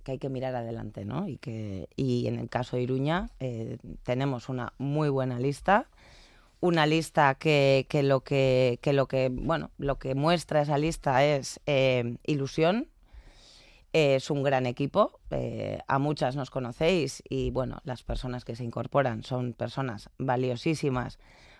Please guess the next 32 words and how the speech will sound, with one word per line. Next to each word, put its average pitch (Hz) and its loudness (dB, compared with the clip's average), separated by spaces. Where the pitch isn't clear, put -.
con 147 2
una 135 2
tra-, 104 -2
trayectoria 131 -2
enorme, 135 -4
eh, 117 -4
en 147 0
sus 123 -4
vidas 123 2
profesionales 135 0
y 143 4
también 135 2
en 123 -6
sus 120 -6
vidas 117 -2
como 123 -4
militantes 151 0
y 139 -6
como, 117 -2
y 175 4
como 135 4
personas, 135 0
eh, 127 4
cercanas 135 2
a 143 -2
la 131 4
política. 143 0
Hay 156 8
un 147 2
gran 147 6
proyecto 139 0
detrás. 165 4